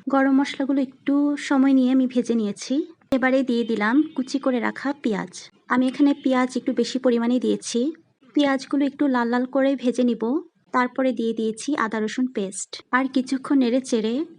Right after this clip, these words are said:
দিয়ে দিলাম ছোট ছোট করে কেটে রাখা টমেটো। আমি এখানে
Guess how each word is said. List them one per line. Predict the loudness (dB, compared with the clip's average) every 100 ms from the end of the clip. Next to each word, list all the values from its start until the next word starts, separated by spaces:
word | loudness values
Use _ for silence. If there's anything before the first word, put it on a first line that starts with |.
| _ -6 0
দিয়ে | 2 2
দিলাম | 2 0 0 0
ছোট | -4 -4
ছোট | -4 -4 -2
করে | 0 0 -2 -6 -4
কেটে | 0 2
রাখা | 0 -2 0
টমেটো। | 2 0 -2 -4 -6 -10 _ -4
আমি | 0 0
এখানে | 0